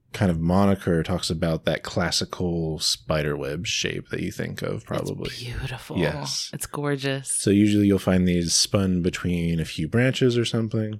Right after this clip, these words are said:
Speaker 1: Big web designed to catch things that are flying, basically.
Speaker 2: Mm-hmm. I like that orb weavers do this because they have effectively just optimized the hunting process,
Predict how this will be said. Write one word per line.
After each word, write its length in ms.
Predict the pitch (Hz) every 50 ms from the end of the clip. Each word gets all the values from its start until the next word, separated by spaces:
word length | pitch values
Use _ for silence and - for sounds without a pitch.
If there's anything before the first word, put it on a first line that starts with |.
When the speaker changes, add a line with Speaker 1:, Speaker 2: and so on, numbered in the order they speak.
| - _ -
Speaker 1:
Big 600 | 110 107 107 107 104 104 101 98 101 107 - - -
web 540 | - 92 95 92 92 90 87 92 90 104 -
designed 520 | 98 90 95 87 90 87 85 87 87 80
to 40 | -
catch 540 | - - - 80 - - - - - - -
things 440 | - 85 80 80 80 80 80 - -
that 120 | - 80
are 80 | 85 80
flying, 540 | - - 76 67 69 69 - - 107 113 110
basically. 400 | - - 160 - 101 - 85 -
Speaker 2:
Mm-hmm. 100 | - - _
I 80 | - 196
like 500 | 208 220 233 240 233 240 - - - - _ -
that 200 | 175 190 190 175
orb 240 | - 165 170 170 160
weavers 400 | 175 175 160 160 156 156 143 139
do 180 | - 151 151
this 300 | 147 151 151 151 151 -
because 760 | - - 151 - - 160 151 147 139 135 135 - - - - - -
they 380 | - 160 175 170 165 165 151 -
have 440 | - - 175 165 160 156 151 170 - -
effectively 840 | - - 156 - - - - - 233 226 - - 196 165 156 160 151
just 240 | 147 151 143 - -
optimized 720 | - - 151 156 - - 151 156 151 143 139 139 135 - 151
the 80 | 147
hunting 480 | 135 131 151 139 143 - 180 185 190 190
process, 880 | - 208 196 196 202 202 - 214 208 214 214 214 214 208 - - -